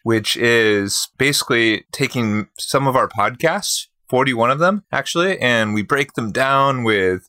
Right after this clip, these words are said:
thirty-five to forty page P D F explanations that break down the transcript with all the pronunciation, idioms, phrasal verbs, slang, pictures, and just everything you need to understand in depth exactly everything that we're saying in this podcast.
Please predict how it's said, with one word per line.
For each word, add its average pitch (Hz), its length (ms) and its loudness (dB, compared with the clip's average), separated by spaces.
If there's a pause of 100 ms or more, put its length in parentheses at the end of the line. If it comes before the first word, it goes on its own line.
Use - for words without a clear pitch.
(120)
thirty-five 151 460 0
to 117 100 -6
forty 131 280 0
page 127 520 0
P 165 180 -2
D 156 140 2
F 139 120 -2
explanations 131 1000 -2 (160)
that 110 320 0
break 127 160 -2
down 127 180 2
the 104 60 -4
transcript 139 960 -2 (100)
with - 100 0
all 113 140 4
the 127 80 -2
pronunciation, 117 1120 0
idioms, 123 560 0
phrasal 117 380 0
verbs, 120 500 -2
slang, 120 760 -2 (180)
pictures, 113 800 0
and 98 460 0
just - 240 -10
everything 147 340 0
you 117 160 0
need 120 320 0
to 101 160 2
understand 110 640 0
in 123 220 2
depth 110 300 0 (120)
exactly 113 540 0
everything 110 300 -2
that 98 80 -2
we're 104 120 2
saying 113 320 0
in 87 80 -4
this 85 100 -10
podcast. - 640 -4